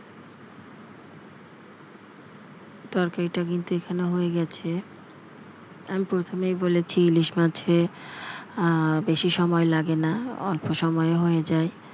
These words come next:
আচ্ছা, যদি আপনারা কাঁচকলা দিয়ে ইলিশ মাছটা ট্রাই করেন, এতে করে আপনারা একটু, আহ, তরকারি গ্রেভিটা বেশি রাখবেন, কারণ কলাতে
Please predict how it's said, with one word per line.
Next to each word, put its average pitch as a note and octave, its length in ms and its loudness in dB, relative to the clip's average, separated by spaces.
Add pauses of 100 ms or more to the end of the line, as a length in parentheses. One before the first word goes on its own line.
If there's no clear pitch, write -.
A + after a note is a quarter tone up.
(1200)
আচ্ছা, G3+ 280 2
যদি F3+ 400 4
আপনারা F3 400 2
কাঁচকলা E3+ 520 0
দিয়ে F3 460 0
ইলিশ E3+ 420 0
মাছটা E3 440 0
ট্রাই D#3+ 320 0
করেন, E3 420 2
এতে F3 240 -4
করে E3 220 0
আপনারা E3+ 280 0
একটু, E3 440 2
আহ, D#3+ 300 2
তরকারি D#3+ 340 0
গ্রেভিটা D#3+ 500 2
বেশি E3 260 0
রাখবেন, D#3+ 440 0
কারণ D#3 300 0
কলাতে D#3 540 0